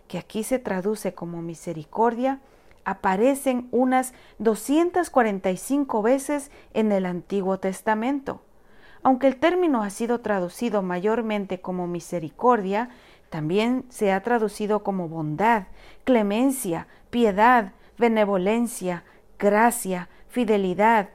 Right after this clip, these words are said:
amor permanente. ¿Captamos la idea? Cuando la Escritura dice que la misericordia de Dios se renueva cada mañana,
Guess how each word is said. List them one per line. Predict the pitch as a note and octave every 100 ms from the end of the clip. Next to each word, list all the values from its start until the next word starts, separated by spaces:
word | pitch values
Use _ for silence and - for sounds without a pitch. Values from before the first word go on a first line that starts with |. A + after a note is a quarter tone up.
| - - - -
amor | - G3+ G3 G#3
permanente. | G#3 F3+ F3 E3+ E3+ E3 E3+ E3 - - - - -
¿Captamos | B3 A#3+ B3+ C4 D#4
la | D4+ C#4+
idea? | A3+ B3 D#4 F4+ - - - - - - -
Cuando | A3 G#3+ A#3
la | A#3
Escritura | A#3 - B3 B3 F4 F#4
dice | C4+ A#3+ A#3 A3
que | G#3+
la | G3+ G3
misericordia | G3 F#3 G#3 F#3+ - - D#4+ F4 E4
de | A3
Dios | F#3+ A3 G#3 - - -
se | - C4 A3+
renueva | G3+ G3 G#3+ C#4 G#3
cada | - F3+ F#3 G#3+
mañana, | C#4 C4 G#3 G#3+ A#3